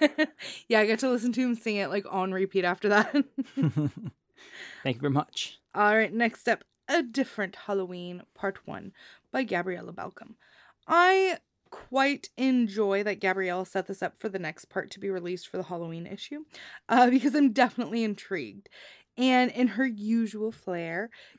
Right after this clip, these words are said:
Speaker 1: Gabriella did a superb job with the character of Dougal in making him just the literal worst. <laughs> I think the only thing, um, that I'd have to comment on with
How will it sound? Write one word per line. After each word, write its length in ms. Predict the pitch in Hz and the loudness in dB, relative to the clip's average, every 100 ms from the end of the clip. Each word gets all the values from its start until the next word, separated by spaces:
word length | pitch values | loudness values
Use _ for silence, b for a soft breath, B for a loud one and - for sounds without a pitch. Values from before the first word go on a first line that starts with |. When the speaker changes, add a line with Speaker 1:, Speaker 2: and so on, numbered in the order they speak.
| - | 0
Speaker 1:
Gabriella 460 | 233 247 294 294 | 2 4 2 0
did 380 | 233 233 233 226 | -2 0 2 2
a 360 | - 214 214 202 | 0 -2 -2 -6
superb 640 | 220 - 254 - - 233 196 | -10 -6 -6 -6 -6 -4 -2
job 320 | 202 180 175 | 0 0 -2
with 120 | 185 | -8
the 60 | 196 | -10
character 420 | - 170 170 180 | -8 -8 -4 -4
of 160 | 175 165 | -4 -4
Dougal 380 | 180 170 165 | -6 -4 -4
in 220 | - 196 190 | -4 -6 -6
making 340 | 190 226 233 | -6 -4 -4
him 220 | 214 233 | -2 -4
just 440 | 214 170 170 - - B B B - | -2 -4 -4 -10 -20 B B B 0
the 100 | 226 | 2
literal 800 | 220 190 190 180 185 185 180 - _ _ - | 2 -2 0 2 4 4 2 -4 _ _ -14
worst. 840 | 190 175 170 208 185 - - - - B | -10 -8 4 6 6 0 -12 -12 -14 B
<laughs> 200 | B - | B -4
I 400 | 214 220 254 285 | -2 4 8 8
think 360 | 262 - 247 220 | 8 4 4 4
the 160 | 240 | 0
only 240 | 220 214 208 | 0 0 -2
thing, 480 | 196 190 185 185 185 B B B - | -2 -2 -4 -6 -10 B B B -6
um, 720 | 156 202 175 156 160 139 90 - _ _ _ _ _ _ _ | 0 2 2 -2 -10 -14 -16 -20 _ _ _ _ _ _ _
that 240 | 196 220 220 | -4 0 4
I'd 160 | 214 | 4
have 200 | 175 196 | 2 -2
to 80 | - | -2
comment 560 | - - 185 185 214 - | -6 -4 -4 -2 -2 -2
on 500 | 233 247 254 262 269 B B B B B - | -2 -2 0 -2 -4 B B B B B 0
with 260 | 233 208 | 6 6